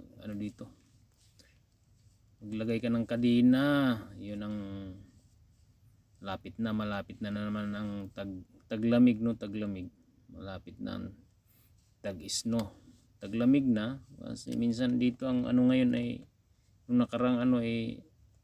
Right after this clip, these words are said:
kwatro na lang, talagang malamig na siya, no. Napakaganda ang tanawin, no. Nakikita mo yung mga kakahuyan na talagang nag-ano na sila. Full na.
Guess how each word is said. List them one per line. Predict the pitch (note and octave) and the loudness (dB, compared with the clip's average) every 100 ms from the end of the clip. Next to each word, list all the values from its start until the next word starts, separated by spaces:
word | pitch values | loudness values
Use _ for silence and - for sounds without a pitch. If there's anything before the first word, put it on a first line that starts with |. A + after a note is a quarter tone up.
| _ | _
kwatro | - A#2 - A#2+ | -4 -2 -2 2
na | A#2 B2 | 4 4
lang, | G#2+ G#2+ A#2 A#2+ | 2 -2 -8 -12
talagang | G#2 G#2+ G#2+ G#2+ | -12 -8 -6 -4
malamig | G#2+ G2+ G2 | -2 -4 -4
na | G#2 | -6
siya, | G#2+ A#2 | -6 -8
no. | A2 A2 - _ _ _ _ _ _ _ _ | -10 -12 -18 _ _ _ _ _ _ _ _
Napakaganda | - F#2+ F2+ F#2+ F#2+ F#2 | -16 -12 -10 -10 -10 -10
ang | F#2+ | -12
tanawin, | F#2+ G2 F#2+ G#2+ A2 | -10 -8 -8 -8 -10
no. | A2 _ _ _ _ _ _ _ - - F#2+ | -14 _ _ _ _ _ _ _ -20 -16 -10
Nakikita | G2+ - F#2 F2 | -10 -8 -10 -8
mo | F#2 | -6
yung | G#2+ G#2 G#2 | -4 -2 -2
mga | G2+ F#2+ | -4 -8
kakahuyan | - G2+ A2 A2 G2+ | -10 -6 -2 -2 -2
na | G2 F#2+ - _ - _ _ _ _ | -4 -8 -14 _ -20 _ _ _ _
talagang | - A2+ A2 G#2+ | -4 -2 0 -2
nag-ano | G#2 G2+ A2 A2+ | -2 -2 -2 0
na | |
sila. | A2+ A#2+ B2 A2+ - - _ _ _ _ _ - - - - _ _ _ | 0 -2 -2 -4 -10 -20 _ _ _ _ _ -20 -20 -20 -20 _ _ _
Full | D3 D3+ D3+ | 4 6 8
na. | D#3+ D#3 C3 | 6 4 2